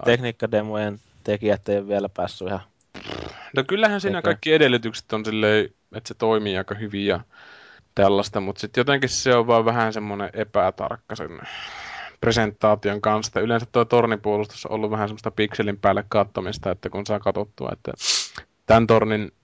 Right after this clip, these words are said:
Speaker 1: kantama on tän verran ja sitten ton on tän verran ja sitten kun mä pistän ne näin lähelle toisiaan, ne pystyy vielä ampumaan sen, jos niiden välistä menee, mutta sitten niiden radat on niinku muualle suuntaan maksimaaliset.
Speaker 2: Muistan
Speaker 1: Mutta
Speaker 2: vaan,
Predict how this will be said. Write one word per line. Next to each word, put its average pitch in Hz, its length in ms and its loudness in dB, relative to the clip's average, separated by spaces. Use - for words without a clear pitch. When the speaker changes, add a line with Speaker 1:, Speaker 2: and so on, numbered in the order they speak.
Speaker 1:
kantama 104 440 -2
on 95 100 -8
tän 107 220 2
verran 104 240 0
ja 95 40 -2
sitten - 220 -16
ton 107 220 -2
on 101 120 -10
tän 101 240 -2
verran 101 320 0
ja 87 80 -2
sitten - 180 0
kun 92 100 -10
mä 90 80 -4
pistän - 280 -4
ne 98 80 -2
näin 107 240 4
lähelle 107 300 -2
toisiaan, 107 380 0
ne 101 80 -4
pystyy 101 320 -4
vielä 104 260 4
ampumaan 110 300 0
sen, 95 220 -6
jos 101 120 -10
niiden 104 260 -8
välistä 107 340 2
menee, 98 260 -8
mutta 101 220 -10
sitten - 240 -10
niiden - 340 -12
radat 107 380 -2
on 87 80 -6
niinku 82 200 -8
muualle 78 340 -4
suuntaan - 480 -6
maksimaaliset. 117 960 0
Speaker 2:
Muistan 113 380 -2
Speaker 1:
Mutta 107 100 -2
Speaker 2:
vaan, 117 140 6